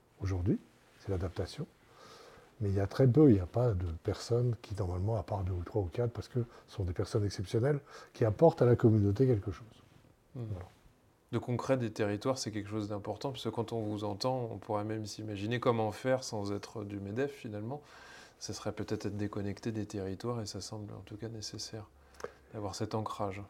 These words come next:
Speaker 1: Oui, ça veut dire que si on a une difficulté ou si on a une interaction avec le fisc, avec, et qu'on ne prend pas le temps de, d'intervenir,
Speaker 2: Mm.
Speaker 1: on doit compter sur son comptable, qui lui-même est dans une servitude, un service, et qui n'a pas pour rôle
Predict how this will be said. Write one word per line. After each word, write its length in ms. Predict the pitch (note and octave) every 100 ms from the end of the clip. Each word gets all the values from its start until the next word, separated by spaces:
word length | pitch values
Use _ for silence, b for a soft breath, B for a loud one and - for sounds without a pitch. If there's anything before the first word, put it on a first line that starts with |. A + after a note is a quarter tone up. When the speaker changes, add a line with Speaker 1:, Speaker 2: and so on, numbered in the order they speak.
| -
Speaker 1:
Oui, 380 | F3 D#3 F3 G3
ça 160 | -
veut 140 | A#2+ A#2+
dire 240 | C3+ E3
que 200 | - D3
si 260 | B2+ - D3+
on 160 | C3+
a 180 | C3+ C3
une 320 | B2 C#3+ B2
difficulté 840 | A#2 A#2+ - C3 A#2 - D#3+ D#3 D3
ou 200 | C3 B2
si 180 | - B2+
on 100 | B2
a 60 |
une 120 | A#2+
interaction 720 | A#2+ A#2+ C3 B2 A2+ - D3 C3+
avec 220 | A#2+ A2
le 120 | B2
fisc, 500 | - C#3 C#3+ C#3 -
avec, 260 | A2+ A2 A2+ B B B -
et 20 | A2+
qu'on 100 | A#2+
ne 40 |
prend 160 | C3 A#2+
pas 180 | C#3
le 180 | C3 B2
temps 340 | - D3 C#3+ C3+
de, 160 | A#2
d'intervenir, 840 | G#2 A#2 B2 A2 A2+ A#2 C3+ E3 - B B
Speaker 2:
Mm. 40 | A#2+ A#2+ -
Speaker 1:
on 100 | A2+
doit 140 | G#2 B2
compter 260 | B2 A#2
sur 160 | C#3 B2+
son 140 | -
comptable, 420 | A#2+ D3 E3+ D3+ A#2+
qui 100 | -
lui-même 360 | G#2+ A#2 A#2 B2
est 60 | A2
dans 140 | A2+
une 240 | - A#2
servitude, 600 | G2+ B2 G#2+ G#2+ - B2
un 100 | A#2
service, 560 | G2+ A2+ G#2+ B2 C3 -
et 60 | A2
qui 120 | A#2
n'a 80 | G#2
pas 180 | A#2+
pour 200 | G#2 A2+
rôle 320 | G2+ A#2+ D3